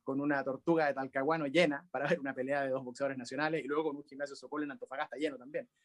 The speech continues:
Ambos fueron campeones latinos, ambos, ambos hicieron todo el recorrido, pero, pero los dos pudieron disputar,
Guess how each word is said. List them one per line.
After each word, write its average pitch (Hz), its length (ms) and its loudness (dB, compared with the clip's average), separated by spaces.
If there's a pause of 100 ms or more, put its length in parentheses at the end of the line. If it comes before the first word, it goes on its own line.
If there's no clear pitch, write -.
(120)
Ambos 165 200 2
fueron 160 160 2
campeones 143 280 -2
latinos, 170 400 4
ambos, 220 200 2
ambos 240 220 6
hicieron 185 240 0
todo 202 120 4
el 196 60 4
recorrido, 175 440 2
pero, 143 260 -4 (320)
pero 143 140 0
los 143 100 2
dos 170 140 6
pudieron 180 260 2
disputar, 156 460 2